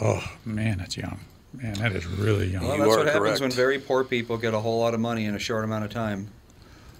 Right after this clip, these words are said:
Speaker 1: Or it
Speaker 2: They
Speaker 1: can happen. It doesn't always happen, but
Speaker 2: It
Speaker 1: you know,
Speaker 2: often happens.
Speaker 1: Yeah.
Speaker 2: I'd say the, uh, risk factor is, uh, high enough to be something of a concern for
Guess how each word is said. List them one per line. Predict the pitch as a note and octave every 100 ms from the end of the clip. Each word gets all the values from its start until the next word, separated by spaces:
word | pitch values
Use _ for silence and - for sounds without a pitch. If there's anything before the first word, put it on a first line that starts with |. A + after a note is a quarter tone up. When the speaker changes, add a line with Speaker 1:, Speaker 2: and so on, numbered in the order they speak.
| - -
Speaker 1:
Or | A2+
it |
Speaker 2:
They | G#2+
Speaker 1:
can | - C3 G#2
happen. | F2+ G#2+
It | B2
doesn't | G2+ -
always | G2+ - - -
happen, | - - -
but | G2 -
Speaker 2:
It | - - - - - -
Speaker 1:
you | F3
know, |
Speaker 2:
often | G3 G#3 A2
happens. | G2+ F2+ F#2 F#2 - -
Speaker 1:
Yeah. | A2+ G2+ - -
Speaker 2:
I'd | C#3+ E3
say | F#3+
the, | F3+ D#3 D3+
uh, | C#3 C3 B2+ A#2
risk | A2 A#2+ B2 - - - - - - - - -
factor | - G#2+ G2+ - G2 G2
is, | G2 F#2
uh, | G2 G2 F#2
high | - B2+
enough | A#2+ A2+ G#2+ -
to | A2+
be | G#2+ G2+ G2
something | - A2 A2+
of | G#2+
a | G2
concern | A2 G2+ A2+ G#2+ G2
for | F2+ G2+